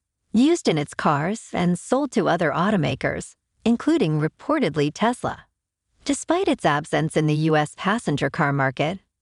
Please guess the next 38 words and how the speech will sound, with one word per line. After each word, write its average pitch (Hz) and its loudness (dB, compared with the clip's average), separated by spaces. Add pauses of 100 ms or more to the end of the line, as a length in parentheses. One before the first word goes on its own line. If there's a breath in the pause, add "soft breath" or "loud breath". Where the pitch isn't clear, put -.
(120)
B 254 4
Y 247 2
D's 156 0
electric 147 0
buses 151 -2
are 147 0
sold 147 -2
in 147 0
the 147 0
country. - -4 (600)
This 294 0
rise 151 -2
reflects 151 -2
B 185 2
Y 240 2
D's 151 0
strategic - -2
growth 147 -2
from 151 -2
a 143 0
local 156 0
battery 139 0
maker 139 0 (120)
to 196 0
a 151 2
dominant 180 0
player 143 0
in 147 0
the 143 0
global 165 0
E 147 0
V 175 2
industry. 131 -4 (2000)
Now 302 0
let's 339 -4
talk 254 -2
more 143 -2
tech. - -6